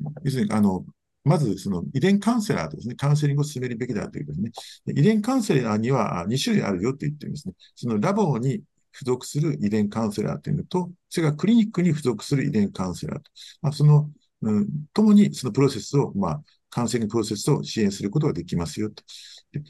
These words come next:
で、えーと、ラボの遺伝カウンセラーと、それからクリニックに所属する遺伝カウンセラーとの間の診療範囲の違いというのを認識、えー、我々はした方がいいということですね。理想的には、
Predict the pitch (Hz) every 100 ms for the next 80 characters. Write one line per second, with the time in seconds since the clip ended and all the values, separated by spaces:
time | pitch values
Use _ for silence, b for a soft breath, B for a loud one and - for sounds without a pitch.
0 | _ 147 151 127 117 110 104 - 160 -
1 | 147 175 147 107 117 135 - 143 139 127
2 | 107 104 180 123 - _ _ _ _ -
3 | 143 156 151 156 202 147 120 110 104 _
4 | - - 113 113 - 156 139 120 139 147
5 | 147 147 117 101 101 117 107 104 113 131
6 | 107 b b - 151 151 160 151 156 107
7 | - 131 139 151 127 90 95 90 - -
8 | - b _ - 85 90 87 110 - -
9 | 78 - 87 101 - 147 - - 107 -
10 | B - 135 147 220 214 208 226 196 185
11 | 151